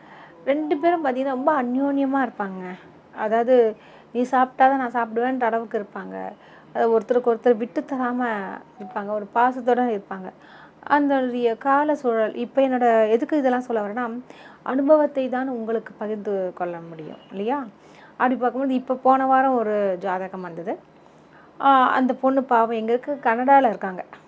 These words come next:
படிக்கிறாங்க. இது இப்போது, இப்ப நடந்தது, போன வாரம் தான் மீட் பண்ணி திருப்பி இப்ப ஃபாரின் போயிருக்காங்க. அவங்களுக்கு குழந்தை இருக்கு. ரெண்டு பே-, அதாவது கணவன் வந்து எங்க இருக்காரு? அபுதாபியில இருக்காரு.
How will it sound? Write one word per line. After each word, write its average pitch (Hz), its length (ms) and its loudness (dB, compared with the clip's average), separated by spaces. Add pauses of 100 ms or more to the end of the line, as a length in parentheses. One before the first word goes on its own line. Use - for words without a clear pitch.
(140)
படிக்கிறாங்க. 185 500 -8 (480)
இது 233 200 4
இப்போது, 262 400 4
இப்ப - 220 -8
நடந்தது, 226 500 -4
போன 220 200 -2
வாரம் 226 220 -4
தான் 214 160 -8 (240)
மீட் 233 200 -8
பண்ணி 269 200 -2
திருப்பி 269 280 -6
இப்ப 220 180 -2
ஃபாரின் 185 280 0
போயிருக்காங்க. 180 400 -10 (1000)
அவங்களுக்கு 247 360 4
குழந்தை 240 360 0
இருக்கு. 285 240 0
ரெண்டு 269 540 -2
பே-, 220 180 -2
அதாவது 233 800 0 (100)
கணவன் 254 460 0
வந்து 269 440 0
எங்க 233 200 0
இருக்காரு? 247 440 2
அபுதாபியில 220 520 2
இருக்காரு. 175 440 -8